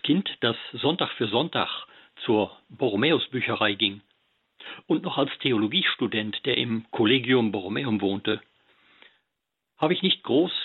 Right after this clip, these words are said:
über den Namensgeber dieser und vieler anderer Bildungsinstitutionen nachgedacht. Karl Borromäus oder Carlo Borromeo. Er wird fünfzehnhundertachtunddreißig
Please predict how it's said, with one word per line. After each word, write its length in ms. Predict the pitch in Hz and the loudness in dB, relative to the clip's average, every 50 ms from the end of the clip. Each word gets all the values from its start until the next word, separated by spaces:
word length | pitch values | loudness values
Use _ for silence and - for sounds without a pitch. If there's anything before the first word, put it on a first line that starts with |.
| - - _ _ _ _ _ _ _ _ | -8 -12 _ _ _ _ _ _ _ _
über 280 | - 139 127 131 110 | 0 2 2 2 0
den 200 | - 117 107 101 | 0 -2 -2 0
Namensgeber 720 | 104 104 127 165 147 - - - - 117 110 113 123 123 110 | 0 0 0 0 -2 -4 -6 -4 -2 -2 0 2 0 -2 2
dieser 400 | 101 131 151 143 170 151 - - | 2 2 2 2 2 0 0 0
und 100 | 131 - | -2 -4
vieler 320 | - - 147 131 117 - | -4 -2 0 2 2 2
anderer 240 | - 143 135 117 104 | 2 2 2 0 0
Bildungsinstitutionen 1080 | 98 113 139 139 131 113 - - 127 120 - - 113 - 113 107 - - 127 117 110 113 | 2 2 2 2 2 0 -2 -4 -8 -8 -8 -10 -4 -4 -4 -2 -2 -2 0 2 2 4
nachgedacht. 640 | 117 113 104 - - - - 110 117 - - - - - _ _ _ _ _ _ _ _ _ _ _ _ _ _ _ _ _ _ _ _ _ _ _ _ _ | 4 2 0 -2 -4 -8 -8 -8 -12 -14 -18 -20 -20 -20 _ _ _ _ _ _ _ _ _ _ _ _ _ _ _ _ _ _ _ _ _ _ _ _ _
Karl 220 | - 123 123 123 | 0 0 2 2
Borromäus 580 | 120 120 110 135 135 131 135 117 95 - - - | 2 2 0 2 0 0 0 -2 -2 -6 -4 -4
oder 340 | 135 120 104 92 98 104 - _ _ _ _ - | 0 0 2 0 0 -2 -10 _ _ _ _ -2
Carlo 440 | - 127 120 143 131 131 127 123 104 | 0 0 4 4 6 6 6 6 4
Borromeo. 560 | 104 107 113 123 117 131 127 85 82 85 - _ _ _ _ _ _ _ _ _ _ _ _ _ _ _ _ _ _ _ _ _ _ _ _ _ _ _ _ _ _ | 2 0 0 2 4 2 2 2 0 -6 -10 _ _ _ _ _ _ _ _ _ _ _ _ _ _ _ _ _ _ _ _ _ _ _ _ _ _ _ _ _ _
Er 120 | - 123 127 | -4 0 0
wird 180 | 147 147 - | 0 0 -2
fünfzehnhundertachtunddreißig 1800 | - - 175 190 - - - - 156 151 147 147 139 135 135 - - - - - 123 120 110 92 104 127 135 - - 170 165 - - - - | -6 -8 -8 -8 -10 -12 -10 -6 -4 -2 -2 0 0 -2 -2 -4 -8 -6 -4 -2 -2 0 0 0 0 0 -2 -4 -8 -8 -8 -8 -10 -14 -16